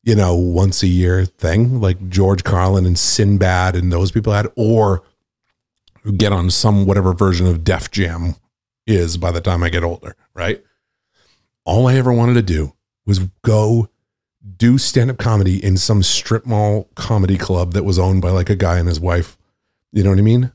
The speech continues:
I didn't know that there was improvs. I didn't know that there was the Comedy Store. I just thought, "This comedy club's in a strip mall shithole, two drink minimum." That's it. That's all I ever cared about. I just wanna do live comedy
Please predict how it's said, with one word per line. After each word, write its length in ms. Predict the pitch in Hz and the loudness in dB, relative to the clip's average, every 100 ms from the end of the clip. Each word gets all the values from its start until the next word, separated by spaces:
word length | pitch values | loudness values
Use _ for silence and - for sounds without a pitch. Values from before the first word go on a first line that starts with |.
| _ | _
I 60 | 110 | -2
didn't 180 | 139 - | 0 0
know 280 | 104 113 143 | 2 2 2
that 140 | 107 | 0
there 100 | 101 | -2
was 140 | 87 - | -4 -4
improvs. 840 | 101 95 90 92 78 82 85 85 | -2 -2 -2 -4 -4 -4 -6 -4
I 60 | 101 | -2
didn't 200 | 120 104 | -2 0
know 140 | 107 | 0
that 160 | 110 92 | 0 -2
there 140 | 101 | -4
was 240 | 98 87 92 | -4 -4 -6
the 100 | 90 | -8
Comedy 540 | - - 95 85 87 | -6 -4 -2 -4 -4
Store. 480 | - - 101 92 98 | -6 -4 -4 -4 -6
I 80 | 123 | -4
just 240 | 131 - | -4 -4
thought, 320 | 110 98 104 _ _ _ _ _ _ _ _ _ _ | -4 -4 -4 _ _ _ _ _ _ _ _ _ _
"This 160 | 120 - | -10 -4
comedy 300 | 117 113 107 | -2 0 0
club's 260 | 117 101 | 0 2
in 80 | 101 | 0
a 60 | 92 | 0
strip 340 | - - 104 | -2 -6 -6
mall 440 | 110 104 95 95 - _ _ _ _ | -2 -2 -2 -6 -10 _ _ _ _
shithole, 680 | - 107 - 95 98 87 - _ _ _ _ _ _ | -4 -4 -4 -6 -6 -8 -14 _ _ _ _ _ _
two 140 | - 107 | -2 0
drink 240 | 98 92 | 2 0
minimum." 540 | 104 95 95 92 82 - _ - | 0 0 2 0 -2 -6 _ -10
That's 240 | 202 - | -8 -2
it. 240 | 196 170 - _ | -2 -2 -4 _
That's 160 | 127 143 | -16 -8
all 140 | 147 | -4
I 100 | 147 - | -4 -4
ever 260 | 160 151 | -6 -4
cared 320 | 143 156 147 | -4 -4 -2
about. 300 | 127 92 95 _ | -4 -6 -12 _
I 40 | 131 | -4
just 140 | 127 | -2
wanna 140 | 143 | 0
do 420 | 123 98 139 135 117 | -2 -2 0 2 2
live 560 | 98 98 101 110 104 | 0 0 0 0 -2
comedy 520 | - 104 95 85 85 | -4 -2 -2 -2 -8